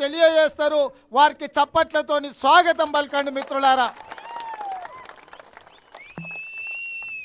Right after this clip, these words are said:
తెలంగాణ ప్రజలు, ముఖ్యంగా కోస్గి అర్జన బస్తీ ప్రజలు శ్రీమతి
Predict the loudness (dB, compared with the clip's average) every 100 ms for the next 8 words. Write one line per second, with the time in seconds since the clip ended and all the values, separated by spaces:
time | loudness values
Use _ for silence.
0 | -18 _ _ -6 0 2 4 6 6 4
1 | 2 2 6 8 10 8 6 _ _ _
2 | _ _ _ _ _ _ _ _ _ -14
3 | -4 -4 4 4 6 6 4 4 8 10
4 | 8 -2 -2 -2 -8 _ _ _ _ _
5 | _ _ _ 0 0 4 4 6 4 2
6 | 0 -6 0 0 4 6 8 8 4 _
7 | _ _ _ _ _ _ _ _ _ -10
8 | -2 2 2